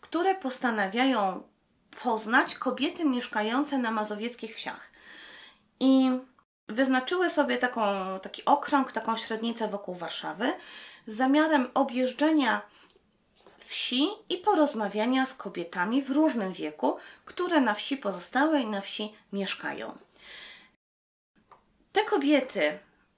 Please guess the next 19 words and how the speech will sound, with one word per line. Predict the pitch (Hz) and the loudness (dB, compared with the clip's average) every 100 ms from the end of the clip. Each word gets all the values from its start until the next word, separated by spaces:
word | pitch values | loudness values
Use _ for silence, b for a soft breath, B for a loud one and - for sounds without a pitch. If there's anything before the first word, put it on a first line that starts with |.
| - | -10
ze | 196 185 | -2 -2
wsi | - 277 277 | 0 -4 -2
traktują | 311 311 320 311 302 277 | -2 -2 0 4 4 4
je | 240 240 226 | 2 0 0
trochę | 220 220 214 202 | -2 -6 -4 -4
jak | 190 180 - - - | -2 -2 -4 -10 -12
ufolutki. | 196 165 156 - - 311 370 B B B B B - | -8 -4 -4 -4 -6 -4 -4 B B B B B 4
One | 294 294 | 6 6
w | |
ogóle, | 247 247 254 247 | 2 2 4 4
te | 226 220 208 190 | 0 0 2 2
reporterki, | 226 220 208 240 226 220 | 2 -2 -4 -4 -4 -4
n-, | 214 226 220 | -2 -2 0
nie | 233 240 | 2 2
pasują | 233 220 - 240 226 180 | 0 -6 -4 -2 0 -2
do | 180 180 | -2 -4
tamtego | 180 180 175 180 | -6 -6 -6 -6
środowiska, | - 175 170 160 214 247 233 208 | -6 -6 -4 -6 -6 -4 -2 -2
wyglądają | 190 190 185 190 185 165 160 156 | -2 -4 -2 0 0 0 -2 -2